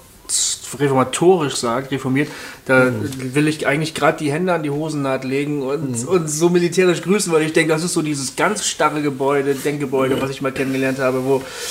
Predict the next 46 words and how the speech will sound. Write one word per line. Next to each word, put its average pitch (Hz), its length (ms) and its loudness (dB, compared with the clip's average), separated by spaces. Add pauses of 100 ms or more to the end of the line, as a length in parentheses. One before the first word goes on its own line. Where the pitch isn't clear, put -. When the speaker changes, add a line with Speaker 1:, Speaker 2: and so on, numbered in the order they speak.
(240)
Speaker 1:
wo 127 140 6
da, 135 180 6
da, 139 140 0
das 139 360 0
verbinde 143 400 0
ich 131 120 -2
eigentlich 127 200 -2
mit 131 180 -6
konservativ, 143 840 2
mit 123 300 -2 (420)
einem 110 160 -8
hohen 156 200 4
Anspruch 156 500 -2
an 139 100 2
den 135 140 2
Menschen 127 440 0
und 117 180 -2
so. 120 220 0
Aber 120 160 4
ich 104 80 -4
glaub, 131 160 0
du 139 100 2
hast 135 180 0
da 143 40 2
eine 127 120 2
andere, 123 680 -2
äh, 117 40 -6
Vorstellung. 120 480 0
Speaker 2:
Ja, 123 60 -4
total 120 280 4
andere 87 380 2
Vorstellung. 80 540 -2 (480)
Ähm, 101 300 4 (720)
äh, - 80 -4 (540)
ich 131 100 -2
sagte 139 240 4
ja 120 60 0
vorhin 131 200 0
im 123 120 0
Vorgespräch, 117 640 0
äh, 98 220 4 (540)
für 127 180 0
mich 165 200 0
ist, - 280 -8
äh, 131 340 -2 (120)
Luther 151 600 2